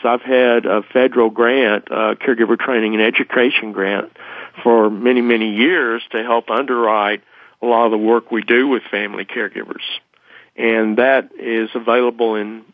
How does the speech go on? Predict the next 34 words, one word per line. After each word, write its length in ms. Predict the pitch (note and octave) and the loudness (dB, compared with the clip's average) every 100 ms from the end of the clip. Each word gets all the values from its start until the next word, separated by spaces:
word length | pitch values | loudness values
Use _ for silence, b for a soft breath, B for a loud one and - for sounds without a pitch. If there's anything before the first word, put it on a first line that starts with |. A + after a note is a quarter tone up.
| - | -8
I 120 | - | -6
think, 240 | B2+ G#2 | -4 -4
probably 280 | - A2 G#2+ | -2 0 0
most 320 | A2+ A2+ A#2 | 0 0 0
areas 340 | A2 G#2+ G#2+ G#2 | 0 0 -2 -4
in 60 | G#2+ | -10
the 60 | |
United 280 | G#2+ G#2 G#2 - | -10 -10 -10 -6
States. 460 | - C#3+ A#2 - - - _ _ B B B B - | -2 -2 -2 -8 -20 -20 _ _ B B B B -4
So 340 | - A2 G#2+ A2+ | 2 4 4 2
that's, 260 | B2 C3 - - - - - | 2 2 -2 -20 -18 -20 -10
sometimes 640 | - A#3 C4 E3 D#3 D3+ D#3 - | -2 0 0 0 2 2 -2 -4
it 120 | - | -4
may 240 | C#3+ C#3+ | 2 2
even 320 | D#3 C#3 C3 B2 | 2 0 -2 0
be, 420 | C3 B2+ A#2+ A#2+ b b b - | 0 2 -2 -6 b b b -4
uh, 400 | B2+ A#2+ A2+ G#2 | 0 2 2 2
available 640 | C3+ B2+ C#3 D#3 D3+ C#3 C3+ | 0 2 4 4 4 0 -2
more 260 | C3 B2 | 0 -2
clearly 520 | - - F3 D#3+ B2+ | -2 2 2 4 2
through 260 | B2 C3 A2+ | 0 0 2
area 300 | A#2+ B2 B2 | 4 4 4
agencies 500 | B2 A#2 A2 - G#2 | 2 -2 -12 -12 -10
on 160 | A2 A2 | -8 0
aging, 420 | B2 C#3+ A#2+ G#2+ | 0 0 -4 -6
which 220 | G#2+ - | -6 -2
are 80 | A2+ | 0
also 340 | A2 B2 B2 | 2 0 -4
another 300 | G#2 A2+ A2+ G#2+ | -4 -2 -2 0
good 220 | G#2+ G2+ | -2 0
resource 500 | A#2+ E3 - G2 G2+ - | -2 -2 -4 -4 -2 -4
for 120 | G2+ | -6
family 360 | G2 A2 G#2 G#2 | -4 -4 -4 -6
caregivers. 600 | - A2+ G#2 G2 - | -2 -2 -2 -6 -8